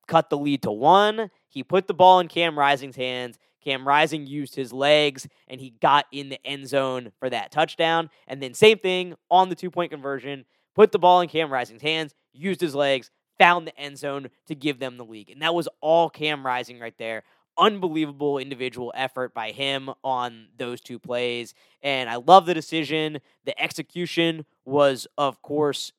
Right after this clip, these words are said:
impeccable. And it's a really tough one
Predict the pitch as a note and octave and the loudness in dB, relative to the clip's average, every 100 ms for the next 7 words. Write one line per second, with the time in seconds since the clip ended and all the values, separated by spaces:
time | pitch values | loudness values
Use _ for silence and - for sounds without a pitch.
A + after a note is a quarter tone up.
0 | _ - A#2+ A2+ E3 F3+ E3+ F3 D#3 _ | _ -18 -14 -4 -4 -2 0 0 -2 _
1 | _ _ _ - D3 D3 C#3+ C#3 C3+ B2+ | _ _ _ -10 -6 -4 -4 -6 -8 -10
2 | G#2+ _ _ _ _ _ _ _ _ D3+ | -16 _ _ _ _ _ _ _ _ -2
3 | F3 D#3 C#3 E3 E3+ E3+ - D3+ - C#3+ | 2 2 2 2 2 0 2 0 0 -4
4 | D3 C#3+ C#3 | -2 -4 -6